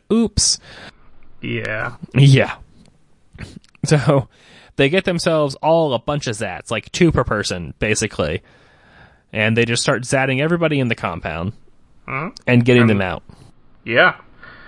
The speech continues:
Speaker 2: And finally, Seth walks in and sees what they're doing.
Speaker 1: Yes. They zat all of Seth, all of Seth's followers. Seth has a personal shield. Then he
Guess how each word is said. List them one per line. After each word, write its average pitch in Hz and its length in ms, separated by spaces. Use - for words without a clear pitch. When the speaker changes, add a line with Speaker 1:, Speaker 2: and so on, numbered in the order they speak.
Speaker 2:
And 147 160
finally, 147 840
Seth - 400
walks 135 300
in 131 180
and 117 140
sees 127 280
what 120 100
they're 117 140
doing. 110 280
Speaker 1:
Yes. - 600
They 117 400
zat 147 500
all 143 220
of 127 100
Seth, 113 260
all 123 180
of 117 100
Seth's - 260
followers. 151 720
Seth - 320
has 95 280
a 104 40
personal 92 400
shield. 139 540
Then 101 200
he 117 340